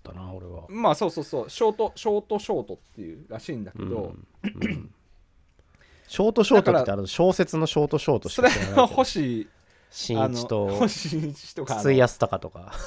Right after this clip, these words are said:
Speaker 1: <laughs> あの辺のショートショートしか。
Speaker 2: <laughs>
Speaker 1: っていうイメージだけど。
Speaker 2: そういう、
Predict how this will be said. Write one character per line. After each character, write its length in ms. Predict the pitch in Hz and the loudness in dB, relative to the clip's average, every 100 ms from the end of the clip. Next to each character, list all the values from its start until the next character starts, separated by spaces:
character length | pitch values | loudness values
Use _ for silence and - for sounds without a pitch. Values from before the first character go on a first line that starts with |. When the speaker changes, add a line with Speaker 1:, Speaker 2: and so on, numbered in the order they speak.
| - | 0
Speaker 1:
<laughs> 80 | 147 | 2
あ 140 | 143 131 | 4 4
の 60 | |
辺 220 | 139 139 123 | 4 2 0
の 80 | |
シ 100 | 123 | -2
ョ 60 | 127 | -2
ー 40 | |
ト 100 | 117 | -2
シ 100 | - | 0
ョ 40 | 202 | 0
ー 120 | 151 | 0
ト 60 | 104 | -4
し 80 | |
か。 40 | - | -18
Speaker 2:
<laughs> 1120 | - - - - - - _ _ _ _ _ | -20 -20 -18 -20 -20 -20 _ _ _ _ _
Speaker 1:
っ 540 | - - - - _ | -20 -20 -20 -20 _
て 80 | - | -10
い 40 | 143 | -4
う 20 | |
イ 20 | |
メ 40 | |
ー 20 | 226 | -2
ジ 0 | |
だ 0 | |
け 20 | |
ど。 60 | 262 | -2
Speaker 2:
そ 60 | |
う 40 | 269 | -2
い 440 | 254 254 254 | -2 -2 -4
う、 60 | 254 | -6